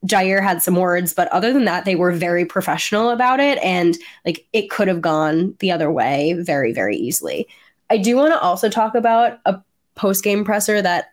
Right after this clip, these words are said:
I thought was really interesting. I don't know if you listened to Rasul Douglas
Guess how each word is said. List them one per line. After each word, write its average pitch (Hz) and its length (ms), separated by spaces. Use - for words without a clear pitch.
I 190 100
thought 180 180
was 190 160
really 196 220
interesting. 214 720
I 202 60
don't 202 120
know 202 80
if 196 100
you 190 100
listened 180 320
to 185 120
Rasul 165 600
Douglas 160 720